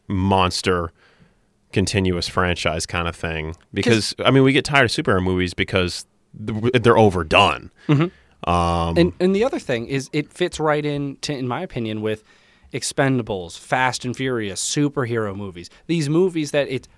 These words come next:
Speaker 2: really easy to have a bunch of them and you kinda get to pick your flavor.
Speaker 1: Yeah, yeah.
Speaker 2: And,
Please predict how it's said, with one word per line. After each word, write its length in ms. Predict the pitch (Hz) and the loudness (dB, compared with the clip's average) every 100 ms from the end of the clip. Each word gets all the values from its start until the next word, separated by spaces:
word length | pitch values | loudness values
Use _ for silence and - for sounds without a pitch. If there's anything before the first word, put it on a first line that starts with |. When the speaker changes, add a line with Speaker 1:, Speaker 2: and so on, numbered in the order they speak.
| _ | _
Speaker 2:
really 440 | 98 113 131 139 135 | -6 -2 0 -2 -4
easy 340 | 170 170 147 | -8 -6 -6
to 60 | 127 | -6
have 180 | - 110 | -6 -6
a 60 | 104 | -4
bunch 380 | - 180 190 | -2 -2 -2
of 140 | 135 110 | -4 -4
them 340 | 104 95 101 _ _ _ _ _ - | -6 -6 -12 _ _ _ _ _ 0
and 100 | 139 | 0
you 60 | 131 | 2
kinda 200 | 160 139 | -2 -2
get 120 | 147 | -4
to 60 | 123 | -4
pick 240 | - - | -6 -4
your 100 | 113 | -8
flavor. 540 | - 120 127 156 190 - _ | -2 0 0 0 -4 -8 _
Speaker 1:
Yeah, 180 | 123 143 | 2 6
yeah. 200 | 147 104 - _ _ _ - | 6 4 -2 _ _ _ -6
Speaker 2:
And, 500 | 147 135 131 127 | -2 -2 -2 -4